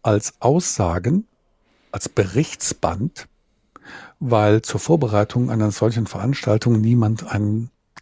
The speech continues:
zweihundertseitigen Berichtsband liest. Hm. Darum haben wir diese Aussagen verdichtet in Fragen.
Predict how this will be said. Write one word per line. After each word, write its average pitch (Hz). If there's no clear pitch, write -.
zweihundertseitigen 104
Berichtsband 107
liest. 120
Hm. 135
Darum 113
haben 127
wir 123
diese 120
Aussagen 127
verdichtet 139
in 147
Fragen. 113